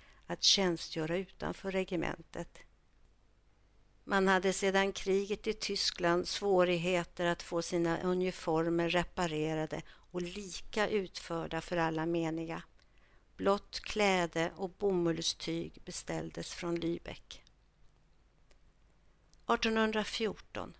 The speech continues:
den andra januari, utsågs Karl de Motoni till major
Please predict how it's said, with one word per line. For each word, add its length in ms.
den 140
andra 340
januari, 840
utsågs 680
Karl 280
de 100
Motoni 720
till 140
major 720